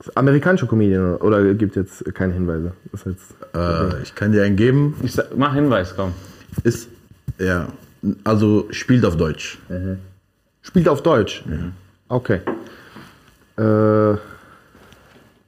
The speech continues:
Speaker 1: spielt auf Deutsch, aber ist vielleicht andere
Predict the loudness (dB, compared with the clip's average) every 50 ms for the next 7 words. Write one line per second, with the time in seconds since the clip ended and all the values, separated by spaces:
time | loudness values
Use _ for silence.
0 | _ _ _ _ _ _ -20 -20 _ _ _ _ _ _ _ -20 -8 0 0 0
1 | 2 2 0 -2 0 2 2 2 2 2 0 -2 -2 -2 -2 -2 -2 -2 -2 -4
2 | -8 -6 -2 0 0 2 2 2 2 2 0